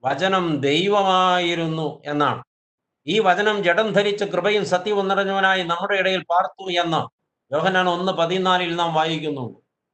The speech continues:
ആ വചനമായ ഈ ജഡത്തിൽ വെളിപ്പെട്ട സാക്ഷാൽ സത്യ ദൈവമായ യേശുക്രിസ്തു, അവൻ നിന്നുകൊണ്ട് വിളംബരം ചെയ്യുന്നത് ശ്രദ്ധിക്കുക. "ഞാൻ തന്നെ പുനരുത്ഥാനവും ജീവനുമാകുന്നു."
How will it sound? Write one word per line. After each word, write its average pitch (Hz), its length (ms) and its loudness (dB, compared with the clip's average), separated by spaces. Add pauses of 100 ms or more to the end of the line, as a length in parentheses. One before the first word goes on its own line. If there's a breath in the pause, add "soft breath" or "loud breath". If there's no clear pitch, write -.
(340)
ആ 185 240 2
വചനമായ 180 1080 2 (420)
ഈ 123 160 -10
ജഡത്തിൽ 196 640 2
വെളിപ്പെട്ട 190 600 0
സാക്ഷാൽ 180 720 2
സത്യ 165 520 -4
ദൈവമായ 180 560 2
യേശുക്രിസ്തു, 165 1000 -4 (560)
അവൻ 190 320 2
നിന്നുകൊണ്ട് 202 500 0
വിളംബരം 196 760 2
ചെയ്യുന്നത് 185 520 0
ശ്രദ്ധിക്കുക. 160 680 -6 (580)
"ഞാൻ 185 340 2
തന്നെ 175 440 -2 (460)
പുനരുത്ഥാനവും 170 1000 0 (120)
ജീവനുമാകുന്നു." 165 1040 0